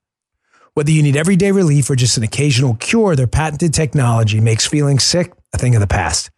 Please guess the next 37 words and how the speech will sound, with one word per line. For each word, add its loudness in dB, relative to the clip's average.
It's -4
just -2
like -2
the -2
name 2
says, -2
Relief -2
Band 0
is 0
legitimately 0
a 0
band 0
you 2
wear 0
on 2
your 0
wrist 0
to -8
give 0
you 4
relief 2
from 0
nausea. 0
You -2
can 0
change 2
the 2
intensity 2
depending 0
on 0
how 0
you're 0
feeling 0
to 0
make 0
it -12
stronger -2